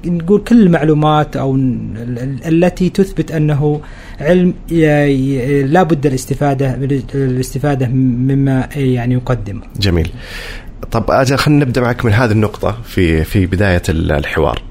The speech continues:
Speaker 2: علم النفس، يعني، آه، العلم عندما يعرف أنه الشيء الملاحظ والخاضع للتجربة، والنفس تحديدًا إلى الآن ما في تعريف واضح لها من آلاف السنين، ونقرأ كثير من التعريفات.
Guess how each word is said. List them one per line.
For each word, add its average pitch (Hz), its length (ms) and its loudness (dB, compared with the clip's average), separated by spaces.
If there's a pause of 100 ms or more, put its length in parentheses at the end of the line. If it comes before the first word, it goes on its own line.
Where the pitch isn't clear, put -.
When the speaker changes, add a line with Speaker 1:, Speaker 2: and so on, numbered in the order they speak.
(500)
Speaker 2:
علم 120 260 4
النفس، 85 460 -2
يعني، 92 400 0
آه، - 840 -4
العلم 113 340 2
عندما 98 300 2
يعرف 95 480 -2
أنه 123 100 -4
الشيء 120 340 0
الملاحظ 92 640 0
والخاضع 87 560 -2
للتجربة، 82 640 -2 (960)
والنفس 107 640 2
تحديدًا 117 640 0 (160)
إلى 113 140 2
الآن 107 220 2
ما 104 120 2
في 92 140 -6
تعريف 90 340 -2
واضح 85 280 0
لها 92 240 2 (340)
من 95 400 2
آلاف 101 320 0
السنين، 98 540 0
ونقرأ 85 580 0
كثير - 260 -2
من 95 60 2
التعريفات. 90 580 -2